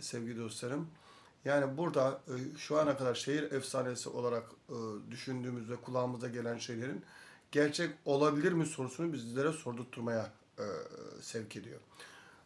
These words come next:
Bu nedir sevgili dostlarım? Çocukların oradan alınması, çocukların belki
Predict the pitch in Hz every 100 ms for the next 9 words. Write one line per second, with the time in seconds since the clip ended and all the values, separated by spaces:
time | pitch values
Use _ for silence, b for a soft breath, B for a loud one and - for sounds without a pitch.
0 | _ 139 190 180 - 151 165 139 139 -
1 | - 120 120 113 110 - 131 143 135 127
2 | - 120 127 123 120 117 117 - 120 120
3 | 113 113 - 117 - 139 135 135 131 131
4 | 120 135 135 131 127